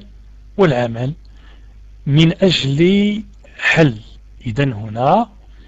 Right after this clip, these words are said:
سوف ينطلق إلى البحث عن الحل. تلاحظون هنا الصور أن عندنا عدة استراتيجيات للحل. إذن قد يعتمد على استراتيجيات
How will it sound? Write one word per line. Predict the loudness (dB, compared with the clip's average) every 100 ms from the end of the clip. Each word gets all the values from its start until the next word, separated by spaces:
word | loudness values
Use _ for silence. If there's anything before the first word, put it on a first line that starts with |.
| _ _ -20 -20
سوف | -2 2 2 2
ينطلق | -2 0 0 -2 -2 -2 -2
إلى | -4 -2 -2 -4 -14 -20 -20 -20 -20 -10 -6
البحث | -2 -2 -2 _ _ _ _ _ _ _ _ -14 -8 -6
عن | -6 -8
الحل. | -10 -12 -14 -16 -20 -20 -20 -20 -20 -12
تلاحظون | 2 2 4 0 0 -2 -4
هنا | -4 -4
الصور | -4 -6 -10 -4 -4 -4
أن | -4 -4 -4 -4
عندنا | 2 2 4 4 4 0
عدة | 0 0 2 0 0 -10 -20 -18
استراتيجيات | -6 0 0 2 0 2 4 4 4
للحل. | 2 2 -4 -6 -12 -20 -20 -20 -20 -4
إذن | 0 0 -2 -8 -20 -20 -20 -20 -4
قد | 2 4
يعتمد | 4 4 4 6 4
على | 4 2 2 0
استراتيجيات | -2 0 0 2 0 2 2 4 4 2